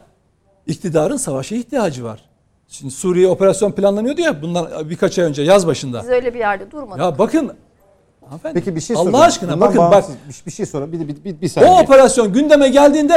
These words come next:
Speaker 1: "E, evet iktidarın savaşa ihtiyacı var." falan. E şimdi de diyor ki, "Ya niye girmiyor Türkiye?" <laughs> Ya hocam bak teröristi
Speaker 2: Yok,
Speaker 1: yakalasanız,
Speaker 2: onu Memleket
Speaker 1: yakalasanız
Speaker 2: Partisi söylemedi.
Speaker 1: problem,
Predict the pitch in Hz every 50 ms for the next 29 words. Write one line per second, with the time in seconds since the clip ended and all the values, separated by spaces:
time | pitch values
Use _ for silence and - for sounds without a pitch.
0 | - - - - - 175 175 156 180 262 254 262 - 170 - - 151 180 180 180
1 | 214 262 254 - 175 165 165 151 - 277 311 285 - - 311 285 262 247 190 214
2 | 190 165 147 131 - 175 151 143 - 156 - - 311 339 339 311 247 349 381 -
3 | - 269 - - - - 220 294 285 240 240 311 392 403 370 359 359 302 269 233
4 | 202 160 - - 151 - - 147 127 107 - _ _ _ _ _ _ _ _ _
5 | _ - - 339 - - - - _ - 165 214 262 247 185 - _ _ _ _
6 | _ _ _ _ - 156 196 226 294 247 196 143 - - - - _ _ - 190
7 | 175 - - _ _ _ _ _ - 180 196 247 269 294 277 - - 233 165 -
8 | - 269 277 208 208 - 269 302 311 302 294 330 - 370 349 302 349 339 349 359
9 | 370 403 - 427 - - - 285 302 320 311 302 320 330 349 359 262 277 277 285
10 | 285 285 285 285 302 330 349 -